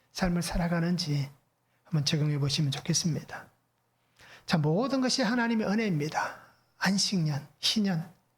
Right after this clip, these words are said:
자유의 은혜가 선포되는 모든 것들은 하나님의 은혜입니다. 그리고 우리는 그 은혜 안에서 약속하신 하나님의 말씀을 듣고 순종하시기 바랍니다. 말씀대로 지켜 행하면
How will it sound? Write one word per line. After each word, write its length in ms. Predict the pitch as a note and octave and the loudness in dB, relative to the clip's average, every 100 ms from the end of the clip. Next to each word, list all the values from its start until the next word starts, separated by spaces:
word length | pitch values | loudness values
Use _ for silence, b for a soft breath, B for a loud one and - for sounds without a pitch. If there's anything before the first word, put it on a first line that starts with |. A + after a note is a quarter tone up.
| _ _ _ _ - | _ _ _ _ -2
자유의 440 | F3 E3+ G3+ G3+ | 0 2 2 2
은혜가 220 | F#3+ F#3+ | 2 2
선포되는 540 | F3+ F#3 - F#3 F#3 E3 | 2 0 2 2 2 2
모든 320 | E3+ G#3 A#3 | 2 2 0
것들은 300 | G#3+ A3 G#3+ | 0 0 0
하나님의 360 | G3 G#3 F#3+ G3+ | 2 2 2 2
은혜입니다. 540 | G#3 D#3 - - - _ _ _ _ _ _ _ _ - | 0 0 -2 -8 -14 _ _ _ _ _ _ _ _ 0
그리고 220 | A3 G#3 | 0 2
우리는 200 | G#3 G3+ | 0 2
그 220 | G3+ A3 | 2 2
은혜 140 | A3+ A3 | 2 0
안에서 560 | G3 F#3 G3+ G3+ B B B B F#3 | 0 2 0 0 B B B B 0
약속하신 840 | F#3 - B3 A#3+ G#3+ - A3+ A#3 | 0 0 0 2 0 2 0 0
하나님의 380 | G#3+ G#3+ G#3 G3+ | 0 2 2 2
말씀을 460 | F3 G3 - G3 F3 | 2 2 2 0 0
듣고 560 | A3 - E3+ D3+ - - | -2 0 0 -2 -10 -8
순종하시기 720 | - G#3+ F#3 F#3 F3 - A3 | -2 0 2 2 2 2 0
바랍니다. 540 | F#3+ E3+ D3 F3+ - - _ _ _ _ _ _ _ _ _ _ _ | 0 0 -4 -8 -16 -20 _ _ _ _ _ _ _ _ _ _ _
말씀대로 480 | G3 A3 C4+ A#3+ A3+ | 0 2 2 2 2
지켜 280 | - A#3 A3+ | 0 0 2
행하면 760 | G3+ B3 A3+ F3 G3 C3 - | 2 2 2 2 2 0 -6